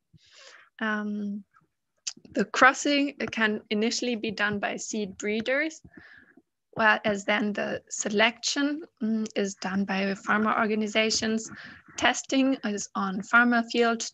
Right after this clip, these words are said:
trials and small collaborating farmer organizations. Um, then the, this main cluster of the seed breeder and the farmer organization is responsible for the multiplication and the release of the,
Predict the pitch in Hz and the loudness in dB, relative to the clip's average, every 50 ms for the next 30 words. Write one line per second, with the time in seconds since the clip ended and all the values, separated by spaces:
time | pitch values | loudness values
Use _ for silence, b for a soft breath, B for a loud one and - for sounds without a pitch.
0 | - - - 240 226 226 226 233 233 233 233 226 226 - - 214 202 190 190 185 | -8 -2 2 4 6 6 6 6 6 6 6 4 0 -2 2 4 4 4 4 2
1 | - - B B B B B - - 202 202 202 202 214 214 - - - 202 202 | 0 -4 B B B B B -2 4 6 8 10 10 10 8 8 6 6 8 8
2 | 208 196 220 208 214 226 214 - - 233 214 202 202 202 - - - - 208 196 | 8 8 8 8 8 6 6 4 6 6 6 6 6 4 2 2 2 4 4 6
3 | 196 - - - 180 208 196 190 190 - 185 196 - - - 247 - - - - | 6 4 4 2 2 2 2 0 2 2 2 4 4 4 2 0 -4 -10 -12 -12
4 | _ _ _ _ - - - _ _ _ _ _ - - - _ _ - - - | _ _ _ _ -16 -16 -16 _ _ _ _ _ -20 -20 -20 _ _ -10 -10 -10
5 | - _ _ _ _ _ _ _ _ _ _ - 220 214 208 208 202 202 196 - | -10 _ _ _ _ _ _ _ _ _ _ 4 6 6 8 8 6 4 2 2
6 | 196 - 220 214 214 214 202 196 214 208 208 196 - - 208 - - 208 202 208 | 4 4 6 8 8 6 6 6 4 4 4 4 4 2 2 2 4 4 6 8
7 | 208 214 226 247 254 240 - - 226 233 240 - - - 262 262 254 - - 214 | 8 8 8 8 6 6 6 8 8 8 8 6 2 4 6 6 6 6 6 4
8 | 196 180 - - - - 247 240 - - - - - - - 240 240 233 233 233 | 2 2 2 0 0 2 2 2 0 -2 -4 -2 0 2 4 4 4 4 4 4
9 | 233 240 247 226 247 226 220 - 196 196 190 190 202 - - 247 262 269 277 262 | 4 4 6 6 4 4 4 4 2 0 0 -2 -4 2 4 6 6 6 6 6
10 | 247 226 233 226 226 220 233 226 226 233 226 - - 226 226 233 B B B B | 6 6 6 4 4 4 6 6 4 4 2 2 0 0 0 0 B B B B
11 | B B B B _ _ - 269 269 208 190 185 190 190 - - - 208 202 208 | B B B B _ _ 0 2 2 2 2 2 -2 -4 -4 0 4 4 6 6
12 | 208 - 208 - 208 196 196 - - 202 180 190 196 208 220 254 277 - 277 - | 4 2 0 0 -2 -2 0 0 0 2 4 4 6 8 8 6 6 4 0 -2
13 | 269 254 - - 247 247 240 - - 233 - 247 240 202 - - 226 214 226 202 | -2 0 2 4 4 4 4 2 0 0 0 2 2 2 2 2 0 0 0 2
14 | 196 208 226 247 247 233 - - 214 - - - 240 220 | 4 4 4 4 4 2 0 -2 -2 -2 -2 -2 -2 -2